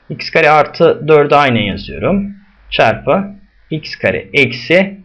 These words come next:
dördü de ikinin karesi şeklinde yazdım. Devam edersek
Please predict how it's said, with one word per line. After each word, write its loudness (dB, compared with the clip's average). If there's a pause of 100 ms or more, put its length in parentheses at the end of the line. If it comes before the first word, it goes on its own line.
(140)
dördü 2
de 0
ikinin -2
karesi 0
şeklinde -2
yazdım. -4 (840)
Devam 4
edersek 0